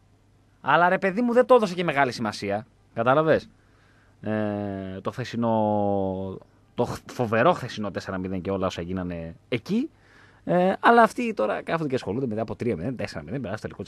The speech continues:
Champions League. Σε παρακαλώ τώρα. Πράγματα τα οποία είναι παντελώς αδιάφορα. Δηλαδή, κάτσε να ασχοληθείς με κεκλεισμένο το θυρών τελικό. Κάτσε να ασχοληθείς με όσα γίνονται στο μπάσκετ σήμερα, που <laughs> κάθε μέρα γίνεται και κάτι καινούριο. Έτσι. Αυτά είναι τα ωραία. Τα βαλκανικά, τα, ούτε καν τα βαλκανικά.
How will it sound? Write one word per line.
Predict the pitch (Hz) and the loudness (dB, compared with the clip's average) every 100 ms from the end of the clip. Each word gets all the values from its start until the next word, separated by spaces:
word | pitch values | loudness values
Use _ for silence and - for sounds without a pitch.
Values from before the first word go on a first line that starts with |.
| 92 | -8
Champions | 87 | -10
League. | 78 | -10
Σε | - 165 | -6 -2
παρακαλώ | 123 95 87 82 | -2 -2 -6 -8
τώρα. | 87 139 | -6 -6
Πράγματα | 220 175 185 135 | 2 4 4 4
τα | 120 | 0
οποία | 151 | 0
είναι | 156 | 0
παντελώς | 131 117 143 | 0 0 -2
αδιάφορα. | 117 98 92 85 | -2 -6 -6 -10
Δηλαδή, | 85 123 | -10 -4
κάτσε | 156 208 | 2 2
να | 185 | 4
ασχοληθείς | 143 127 120 139 - _ _ - _ _ | 2 0 2 -2 -2 _ _ -20 _ _
με | 127 | -2
κεκλεισμένο | 127 147 127 120 147 143 | 2 0 0 0 2 2
το | |
θυρών | 120 127 135 | 2 2 2
τελικό. | 123 110 120 127 - _ _ _ _ _ _ | 2 2 2 2 -2 _ _ _ _ _ _
Κάτσε | 220 202 | -2 4
να | 185 | 4
ασχοληθείς | 175 156 156 | 4 2 2
με | 156 | 2
όσα | 147 | 2
γίνονται | 139 151 | 4 4
στο | 143 | 6
μπάσκετ | 131 143 139 113 | 8 8 8 0
σήμερα, | - 139 131 | 0 4 4
που | 123 117 - - | 2 -6 -8 -14
<laughs> | - - | -20 0
κάθε | 180 165 147 | 6 6 6
μέρα | 139 135 | 4 4
γίνεται | 135 139 | 2 2
και | 123 | 0
κάτι | 135 | 0
καινούριο. | 120 131 139 127 143 - - - - - | 2 4 6 6 2 0 -18 -20 -20 -4
Έτσι. | 135 139 107 - _ _ _ - | 0 0 -2 -8 _ _ _ -6
Αυτά | - - 262 | -2 6 8
είναι | 214 | 10
τα | 175 | 10
ωραία. | 143 110 - _ _ _ | 10 8 2 _ _ _
Τα | - | 2
βαλκανικά, | 170 180 190 208 220 196 | 6 6 4 4 4 4
τα, | - - | 0 -6
ούτε | 160 202 | -6 -2
καν | - 220 | 4 4
τα | 202 | 6
βαλκανικά. | 139 117 107 | 4 2 -4